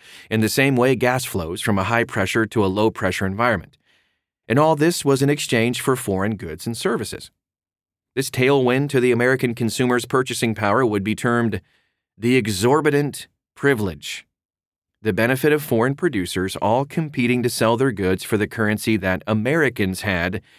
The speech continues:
in relative abundance. But there was a flaw, an incipient problem.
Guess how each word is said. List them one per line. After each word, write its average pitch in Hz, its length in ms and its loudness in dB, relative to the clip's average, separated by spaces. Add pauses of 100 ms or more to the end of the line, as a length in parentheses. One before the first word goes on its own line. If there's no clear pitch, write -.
(100)
in 113 140 0
relative 95 460 0
abundance. 101 640 -2 (1200)
But 110 200 0
there 120 180 4
was 131 220 4
a 147 80 4
flaw, 143 680 2 (1400)
an 120 200 0 (120)
incipient 160 1000 0 (280)
problem. 104 500 -2